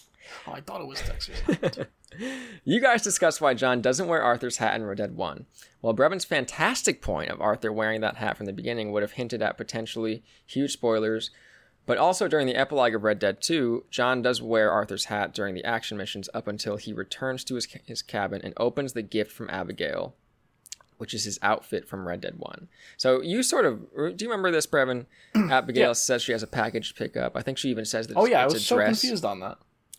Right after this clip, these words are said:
Speaker 2: And then you were like, you, you came to the next episode of the podcast. You were like, "I don't know what happened there." You were very confused. But the point of that scene is to show that that is the point at which John gets his ranching clothes,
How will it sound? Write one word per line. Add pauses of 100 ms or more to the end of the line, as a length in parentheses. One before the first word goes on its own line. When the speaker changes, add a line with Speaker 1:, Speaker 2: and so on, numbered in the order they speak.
(140)
Speaker 2:
And
then
you
were
like, (100)
you,
you
came
to
the
next (100)
episode
of
the
podcast.
You
were
like,
"I
don't
know
what
happened
there."
You
were
very
confused. (240)
But
the
point
of
that
scene
is
to
show
that
that
is
the
point
at
which
John
gets
his
ranching
clothes,